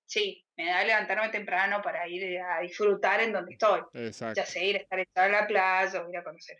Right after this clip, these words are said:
Speaker 1: Esa, esa, esa te la tengo que dar porque me la dijiste antes y tenías razón.
Speaker 2: Sí, sí, sí, sí,
Speaker 1: Tenías razón.
Speaker 2: obviamente. Te pagaste un viaje de la puta madre y no te vas a quedar durmiendo en, en un hotel.
Speaker 1: Tal cual. Le mandamos un saludete a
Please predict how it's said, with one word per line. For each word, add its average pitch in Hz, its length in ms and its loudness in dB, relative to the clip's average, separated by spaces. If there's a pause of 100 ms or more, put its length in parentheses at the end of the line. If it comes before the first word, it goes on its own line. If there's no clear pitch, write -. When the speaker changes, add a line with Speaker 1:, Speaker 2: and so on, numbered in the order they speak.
Speaker 1:
Esa, 220 300 -2
esa, 240 180 -4
esa 302 460 2
te 233 100 0
la 214 220 0
tengo 233 240 0
que 226 80 -2
dar 233 140 2
porque 247 140 -4
me 202 80 -6
la 175 80 -4
dijiste 196 320 -6
antes 208 340 0
y 180 260 -10 (920)
tenías - 260 0
razón. 427 320 -2 (400)
Speaker 2:
Sí, 135 240 -6
sí, 120 120 -12
sí, 120 140 -14
sí, 127 140 -6
Speaker 1:
Tenías 123 160 2
razón. 117 240 -4
Speaker 2:
obviamente. 104 180 -16 (300)
Te 110 120 -6
pagaste 120 420 -6
un 123 80 -6
viaje 127 240 -6
de 127 140 -4
la 113 100 -8
puta 127 280 -8
madre 139 480 -4
y 110 120 -8
no 104 140 -14
te 110 100 -12
vas 104 100 -10
a 110 60 -16
quedar 107 220 -12
durmiendo 107 480 -10
en, 98 320 -14
en 101 80 -14
un 101 120 -10
hotel. 110 260 -10 (1200)
Speaker 1:
Tal - 160 -6
cual. - 160 -14 (320)
Le 196 260 4
mandamos 214 380 0
un 269 80 -8
saludete 220 540 0
a 208 360 2